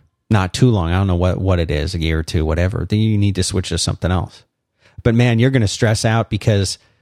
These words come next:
the way these things, the way these car seats fit into the back, they, they press down on those seats 'cause you've gotta have this thing tight. When you put this in with the latch or the seatbelt,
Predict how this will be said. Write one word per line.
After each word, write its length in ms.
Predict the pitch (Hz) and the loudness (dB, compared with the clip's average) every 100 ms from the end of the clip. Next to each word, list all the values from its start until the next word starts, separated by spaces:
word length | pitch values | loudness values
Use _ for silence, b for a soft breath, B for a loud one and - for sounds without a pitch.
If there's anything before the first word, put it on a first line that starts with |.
| - | 0
the 60 | 113 | 2
way 140 | 110 | 4
these 240 | 123 117 | 2 0
things, 440 | - 127 127 113 - | 2 2 2 0 0
the 120 | 117 | 2
way 100 | 117 | 2
these 200 | 123 117 | 2 0
car 240 | - 120 | 0 0
seats 400 | 117 127 120 - - | 2 0 -2 -4 -12
fit 320 | - - 135 - | -8 0 0 2
into 300 | 127 127 120 | 0 2 2
the 100 | 107 | 2
back, 360 | 120 131 - | 0 0 0
they, 280 | 117 127 101 - | 0 0 -2 -6
they 220 | 135 117 | -2 -2
press 400 | 117 - 123 117 | 0 0 0 2
down 260 | - 110 110 | 2 2 2
on 100 | 101 | 2
those 160 | 95 - | 0 0
seats 200 | 113 - | -2 0
'cause 200 | 117 110 | 0 2
you've 160 | 165 | 2
gotta 160 | 127 101 | 2 0
have 180 | 107 101 | 0 0
this 200 | 98 - | 0 0
thing 160 | 90 | 0
tight. 400 | 76 - 104 85 | -2 0 0 2
When 160 | 95 101 | 2 2
you 100 | 107 | 2
put 240 | - 120 | 2 0
this 160 | 117 110 | 2 2
in 80 | 110 | 0
with 100 | 98 | 0
the 60 | 95 | 0
latch 300 | 101 110 107 | 2 0 0
or 60 | |
the 80 | 95 | -2
seatbelt, 500 | - 117 113 107 | 0 0 2 0